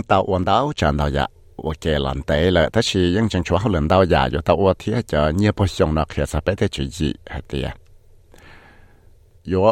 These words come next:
tôi lấy cha có, thì lấy tao sẽ cái vàng mang cho phổ nâng chia, là luôn đủ chia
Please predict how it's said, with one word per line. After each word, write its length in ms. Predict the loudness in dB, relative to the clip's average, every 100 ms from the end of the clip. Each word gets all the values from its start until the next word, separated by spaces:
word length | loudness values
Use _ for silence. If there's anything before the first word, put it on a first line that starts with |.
| 4
tôi 100 | 4
lấy 100 | 4
cha 300 | 2 2 2 0
có, 200 | -2 -2 0
thì 120 | 0
lấy 100 | 4
tao 140 | 2
sẽ 120 | 0
cái 160 | -2 0
vàng 220 | 0 0
mang 140 | 0 0
cho 140 | 0 0
phổ 180 | -4
nâng 220 | 0 0 0
chia, 420 | -4 -4 -2 0
là 200 | 0 -2
luôn 260 | 2 2 4
đủ 180 | 4 4
chia 400 | -2 -6 -2 -2